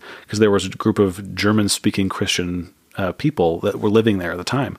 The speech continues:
They both got sick and died, and their families felt to not take them home, but to have them buried there. So there's a cemetery in Haifa, in the north of Israel, that's from the mid to late nineteenth century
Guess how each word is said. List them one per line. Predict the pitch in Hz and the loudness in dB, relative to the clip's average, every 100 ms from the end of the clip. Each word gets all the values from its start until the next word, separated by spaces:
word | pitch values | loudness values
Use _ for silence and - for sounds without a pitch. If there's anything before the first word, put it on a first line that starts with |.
| - - - - - _ | -16 -20 -20 -20 -20 _
They | 120 | 2
both | 110 135 123 - | 4 4 2 -2
got | 143 107 | -2 0
sick | - 120 | 0 0
and | 101 92 | 2 2
died, | 90 90 80 - - _ _ _ _ _ _ _ _ | 0 -2 -6 -10 -14 _ _ _ _ _ _ _ _
and | 113 | 0
their | 104 | 2
families | 98 117 135 127 | 4 4 4 4
felt | - 107 95 - - - | 2 2 0 -2 -10 -6
to | 104 | -2
not | 101 107 120 - | 0 2 0 -2
take | 113 110 | -4 -2
them | 98 | -2
home, | - 147 | -2 0
but | 101 | 0
to | - | -2
have | 92 92 | -6 -4
them | 92 | -4
buried | 92 95 87 90 | -2 -2 -2 -6
there. | 82 - - - _ _ - - - | -6 -6 -10 -16 _ _ -20 -20 -12
So | - | 2
there's | 113 104 | 4 4
a | 92 101 _ _ | -2 -8 _ _
cemetery | - 147 180 - 90 - | 2 2 2 0 -4 -2
in | 98 | -4
Haifa, | 90 143 147 95 | -2 0 0 0
in | |
the | 90 | 0
north | 92 | 0
of | 98 | 0
Israel, | 135 101 82 87 - - - - | 2 4 2 0 -8 -20 -12 -6
that's | 110 | -6
from | - 113 104 - - | 0 2 2 -2 -2
the | 107 98 - _ - | 0 0 -2 _ -2
mid | 110 117 113 | 4 4 4
to | |
late | 107 104 87 | 2 2 2
nineteenth | 104 98 110 95 | -2 -2 -2 -2
century | - 117 - 80 76 117 | -2 -2 -2 -2 -4 -6